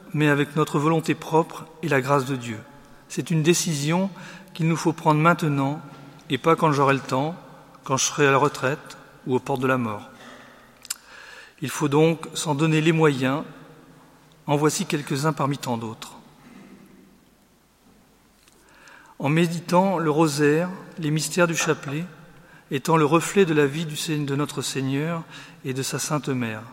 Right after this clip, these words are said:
À la maison, d'ailleurs, quand nous le pouvons, dans le jardin, pour la plus grande joie des enfants, nous nous efforçons de réciter le chapelet quotidiennement. C'est plus ou moins folklorique, mais nous voulons nous y tenir.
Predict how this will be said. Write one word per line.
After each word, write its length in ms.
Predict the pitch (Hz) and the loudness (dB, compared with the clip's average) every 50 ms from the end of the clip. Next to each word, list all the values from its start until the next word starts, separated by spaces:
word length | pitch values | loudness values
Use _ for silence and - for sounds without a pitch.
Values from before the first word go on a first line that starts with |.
| - - - - _ _ - - _ _ _ _ _ _ _ _ _ _ _ _ _ _ _ _ _ _ _ | -20 -20 -20 -20 _ _ -20 -20 _ _ _ _ _ _ _ _ _ _ _ _ _ _ _ _ _ _ _
À 80 | - 135 | 0 2
la 100 | 143 151 | 2 4
maison, 360 | 156 151 143 135 147 165 180 | 2 2 0 0 0 0 0
d'ailleurs, 460 | 170 151 143 139 135 143 165 185 196 196 - - - - - - - - - - - | 0 0 0 2 2 2 2 0 -2 -6 -10 -16 -20 -20 -20 -20 -20 -20 -20 -20 -10
quand 240 | - - 147 135 - | -4 -4 -4 -2 0
nous 80 | 185 | -2
le 60 | 165 147 | -2 -2
pouvons, 460 | - - 160 147 135 147 151 170 175 | -2 -4 -4 -2 0 0 0 0 0
dans 120 | 143 139 | 0 0
le 80 | 135 131 | 2 2
jardin, 460 | 127 135 131 120 123 131 131 165 196 - - - - - - - - | 2 2 0 0 0 -2 -4 -4 -4 -8 -14 -20 -20 -20 -20 -20 -4
pour 100 | - 135 | 0 0
la 80 | 131 127 | 0 2
plus 140 | - 147 | 0 -4
grande 200 | 131 135 135 135 | -2 0 0 0
joie 160 | 120 131 139 135 | 2 2 0 0
des 160 | 127 127 123 | 0 0 -2
enfants, 360 | 135 131 - - 185 190 220 - - - - - - - - - | -2 -4 -4 -6 -6 -6 -6 -10 -16 -20 -20 -20 -20 -20 -8 -4
nous 100 | 156 151 | -2 0
nous 200 | 151 147 139 165 | 0 2 2 2
efforçons 400 | 170 - 185 156 - - - 185 | 2 2 0 0 0 0 -2 0
de 80 | 160 | 0
réciter 380 | 156 147 170 - - 156 - 160 | 2 0 0 -2 -4 -4 -2 -2
le 80 | 147 131 | -2 0
chapelet 320 | - 160 143 - - 160 | 0 -2 -2 -2 -2 -4
quotidiennement. 680 | - - 160 143 160 143 151 151 143 139 131 123 113 113 - - - - - - - _ _ _ - - _ _ - - - - - _ _ | -2 -2 -4 -4 -2 -2 0 0 0 0 -4 -6 -8 -10 -14 -20 -20 -20 -20 -20 -20 _ _ _ -20 -20 _ _ -20 -20 -20 -20 -20 _ _
C'est 180 | - - 139 | -6 -4 -4
plus 200 | 117 - 156 143 | -2 -2 -4 -2
ou 60 | 147 139 | 0 0
moins 100 | 147 143 | 0 0
folklorique, 600 | - 139 131 120 - 135 123 139 175 - - - - - - - - - - - - - - | 2 0 0 2 0 0 0 0 -2 -6 -10 -16 -18 -20 -20 -20 -20 -20 -20 -20 -20 -16 -8
mais 300 | 156 143 143 143 147 - - 135 | -2 0 0 0 0 -2 -4 -4
nous 180 | 139 143 135 | -4 -4 -4
voulons 220 | 135 135 139 143 156 | -4 -2 -2 0 0
nous 160 | 143 131 123 | 0 0 -2
y 80 | 127 - | -6 -10
tenir. 320 | - - 135 117 110 - | -10 -8 -8 -8 -8 -8